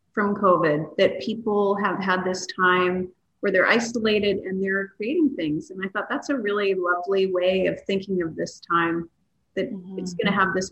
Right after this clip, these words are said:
Speaker 1: positive impact on the
Speaker 2: Yeah.
Speaker 1: world from a creativity standpoint."
Speaker 2: I look forward to seeing all of that. Yes,
Speaker 1: <laughs>
Speaker 2: absolutely.
Speaker 1: Me too.
Speaker 2: So what is the creative healing modality you use most for yourself?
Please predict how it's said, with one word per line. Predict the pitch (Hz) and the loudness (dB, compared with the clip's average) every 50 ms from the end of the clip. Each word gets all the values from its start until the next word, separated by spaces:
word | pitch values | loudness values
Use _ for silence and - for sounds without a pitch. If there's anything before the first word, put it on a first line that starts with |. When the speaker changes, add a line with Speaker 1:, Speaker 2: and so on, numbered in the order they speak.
| - - | -2 0
Speaker 1:
positive | 190 190 190 190 190 185 175 170 175 | 2 2 2 2 0 -2 -2 -2 0
impact | 180 190 196 190 - 165 156 - - - - _ _ _ _ _ _ _ _ _ _ _ - | 0 0 0 -2 -2 -2 -2 -2 -4 -8 -14 _ _ _ _ _ _ _ _ _ _ _ -4
on | 208 196 | -2 -2
the | 196 196 | -2 0
Speaker 2:
Yeah. | 180 | 0
Speaker 1:
world | 180 180 175 175 - - | 2 4 4 4 2 0
from | - 196 185 | 0 -2 -2
a | 180 | -2
creativity | - - 185 170 170 - - 180 180 180 185 185 | -2 -2 -2 -2 -2 -4 -4 -6 -6 -6 -6 -8
standpoint." | - - 175 180 170 170 - - 170 165 - - - - - _ _ _ _ _ _ _ _ _ - | -8 -10 -10 -8 -8 -8 -10 -10 -10 -8 -10 -10 -12 -16 -20 _ _ _ _ _ _ _ _ _ -8
Speaker 2:
I | 185 190 | -6 -6
look | 190 185 - | -6 -6 -8
forward | - _ 220 214 226 226 220 180 - | -8 _ -2 0 2 0 0 -2 -4
to | - 170 | -8 -10
seeing | - - - 220 233 220 190 | -8 -4 -2 0 0 2 2
all | 165 160 156 156 | 2 2 2 0
of | 143 147 | 0 2
that. | 147 139 139 - - | 2 2 2 2 0
Yes, | 180 202 196 180 - 359 - 392 | 0 2 4 4 4 4 2 2
Speaker 1:
<laughs> | - | 0
Speaker 2:
absolutely. | 202 - - - 320 294 - - 427 427 453 - - 311 - 466 - 508 - - | 0 -2 -2 -2 -2 0 2 2 4 4 4 2 2 -2 -4 -4 -4 -6 -4 -2
Speaker 1:
Me | 285 403 453 - | 0 0 0 0
too. | - 427 453 494 494 403 330 - - - 466 - - 640 - - _ - - _ _ _ 359 - - _ _ - - - - - - - - - - - - 381 359 - _ | 0 2 4 4 4 4 2 0 -4 -6 -10 -12 -14 -14 -14 -14 _ -20 -20 _ _ _ -12 -12 -12 _ _ -14 -10 -10 -10 -8 -10 -12 -12 -14 -16 -14 -14 -16 -16 -18 _
Speaker 2:
So | _ - 370 381 381 - - - _ | _ 0 4 4 4 4 2 -2 _
what | - 262 339 440 539 | 0 4 6 8 8
is | 554 554 | 6 6
the | - 494 415 415 | 4 0 0 0
creative | - - 330 311 294 294 294 294 285 - | -2 -2 0 2 2 4 2 2 0 -2
healing | - - 277 277 277 269 254 | -2 0 0 2 6 6 6
modality | 247 240 226 226 214 214 220 220 214 214 214 208 202 - | 6 6 4 4 4 4 4 4 2 0 0 -2 -2 -4
you | - 202 208 214 | -4 -2 -2 -2
use | 208 190 196 202 202 175 175 | -2 -2 -2 -4 -4 -4 -2
most | 175 175 175 175 170 165 - - - | -2 0 0 0 0 -2 -4 -8 -10
for | - 180 170 | -6 -6 -4
yourself? | 165 160 151 - - - 147 147 - 101 - - - | -4 -4 -6 -6 -4 -2 -2 -2 -2 -4 -8 -14 -20